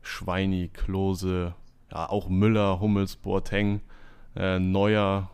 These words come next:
und so weiter, Philipp Lahm, dann ist es jetzt irgendwie so vom Gefühl her, auch wenn wir heute nicht das Thema Nationalmannschaft aufmachen möchten,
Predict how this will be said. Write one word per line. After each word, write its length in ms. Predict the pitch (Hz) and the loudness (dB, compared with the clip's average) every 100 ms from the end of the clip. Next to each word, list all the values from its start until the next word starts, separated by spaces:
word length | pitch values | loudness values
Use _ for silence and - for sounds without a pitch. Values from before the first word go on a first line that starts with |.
| - | -10
und 240 | - 95 - | -4 -4 -4
so 120 | 92 | -2
weiter, 320 | 95 98 95 | -2 0 -4
Philipp 340 | - 101 98 | -2 0 0
Lahm, 420 | 95 90 95 104 101 - - - | 0 -2 0 0 -2 -8 -14 -12
dann 120 | 92 | -10
ist 140 | 92 110 | -6 -4
es 140 | 107 | 0
jetzt 300 | 117 127 - | 2 0 0
irgendwie 240 | 131 123 120 | 2 4 4
so 160 | 123 | 2
vom 260 | 113 117 113 | 2 4 4
Gefühl 400 | 107 - - 160 | 2 2 4 4
her, 360 | 160 160 160 - | 6 4 2 -2
auch 200 | 117 113 | -4 -2
wenn 140 | 110 | 0
wir 80 | 104 | 2
heute 220 | 110 107 | 2 2
nicht 220 | 113 - | 2 2
das 260 | 123 - - - - - - - | -4 -4 -14 -20 -20 -20 -16 0
Thema 580 | 127 117 117 107 101 - | 2 4 4 2 -2 -6
Nationalmannschaft 880 | - 107 - 107 107 107 107 104 - | -6 -6 -2 0 0 0 -4 -8 -6
aufmachen 540 | 107 101 98 95 95 95 | -6 -2 -2 -2 0 2
möchten, 560 | 123 - 123 123 113 | 0 0 -2 -2 -2